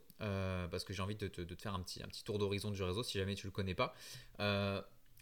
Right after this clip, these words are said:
c'est que t'as déjà probablement un compte en fait. <laughs> T'as déjà probablement un compte sur Threads, euh, parce que comme tu peux, euh, l'imaginer si ça appartient à Meta, euh, bah, en fait si t'as un compte Instagram, alors t'as un compte Threads. C'est-à-dire que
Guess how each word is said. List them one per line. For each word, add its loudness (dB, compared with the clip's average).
c'est 6
que 4
t'as 6
déjà 6
probablement 6
un 2
compte -6
en -6
fait. -12
<laughs> 0
T'as 4
déjà 2
probablement 4
un 6
compte 0
sur -4
Threads, 4
euh, 4
parce -2
que 8
comme 4
tu -6
peux, -2
euh, 2
l'imaginer 0
si -4
ça 0
appartient -4
à 0
Meta, 0
euh, -2
bah, -4
en 2
fait 0
si 0
t'as 2
un 2
compte -8
Instagram, 4
alors 8
t'as 2
un 2
compte -4
Threads. 0
C'est-à-dire 2
que 4